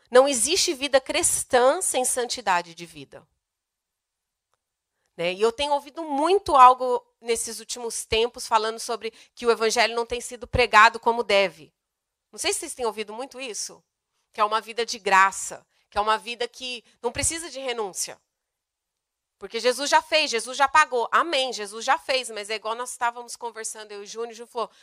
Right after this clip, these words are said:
"Mas nós não podemos fazer com uma graça barata." É igual um cartão de crédito, né? Você passa o cartão de crédito, o sangue de Jesus é igual um cartão de crédito. Você peca e você passa o cartão de crédito, tá pa-, tá, já tá pago, o preço tá, foi consumado. Você vai pecando.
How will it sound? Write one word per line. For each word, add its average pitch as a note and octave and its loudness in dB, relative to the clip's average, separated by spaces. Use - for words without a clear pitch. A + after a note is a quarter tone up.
"Mas A#3+ 2
nós C4+ 6
não D4 -2
podemos C#4 0
fazer B3+ 0
com C#4 -6
uma B3+ 4
graça A#3 0
barata." A#3 2
É G3+ -4
igual B3 6
um C#4+ 2
cartão F4+ 2
de F4 -6
crédito, G#3 -2
né? B3 -4
Você - -8
passa A#3+ 6
o - -14
cartão C#4 0
de B3 -12
crédito, B3+ -4
o - -12
sangue C4+ -4
de B3 -10
Jesus B3+ -4
é C#4+ 2
igual C4+ 2
um E4+ -4
cartão G4+ -2
de - -10
crédito. F#3 -4
Você A#3 -6
peca C#4 0
e D#4 -12
você D4 -10
passa C4 6
o - -14
cartão D#4 -4
de - -14
crédito, B3 -6
tá C4+ -2
pa-, B3+ 4
tá, G3+ -8
já F3+ -20
tá G#3+ -2
pago, G#3 4
o - -20
preço F#3+ -6
tá, A3+ 4
foi A#3 -2
consumado. B3 -2
Você G#3+ -12
vai A3 0
pecando. B3+ -4